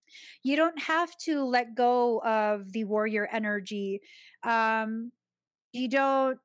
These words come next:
have to let any of those things go. No, but they also don't need to be at the forefront of your awareness. They don't have to be how you live. <sighs> Lisa goes,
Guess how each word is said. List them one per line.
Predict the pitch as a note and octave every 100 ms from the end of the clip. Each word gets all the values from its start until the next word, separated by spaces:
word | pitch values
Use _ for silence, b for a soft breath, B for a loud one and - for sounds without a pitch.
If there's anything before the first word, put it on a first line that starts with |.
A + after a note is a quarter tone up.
| _ _ _
have | A#3+ A#3+ A#3+
to | B3+
let | A#3 -
any | A#3 A#3
of | G#3
those | G#3 G#3 -
things | A3 G3+ F#3
go. | F#3 F3+ - - - - b b b b _ _ _ _ _
No, | C4 A#3+ F#3 - _ _ _ _
but | A3+ B3+ A#3+
they | C#4
also | D4 D4+
don't | B3+ C4+
need | B3 B3+
to | B3
be | A3+
at |
the | A3
forefront | - B3 G#3+ - G#3 G3 -
of | G#3+ F#3+
your | G#3 F#3+ -
awareness. | F#3 F#3 F3 F3+ F3 - - - B B B
They | A3+
don't | A#3+ A3
have | A#3 A#3
to | -
be | G3 G#3 A3 G#3+
how | - G#3+ G3
you | F#3+ F#3+
live. | F3+ F3+ - A3+ G3 _ B B B B
<sighs> | A3 G#3+ B B D#4
Lisa | D#4+ D#4
goes, | B3 B3+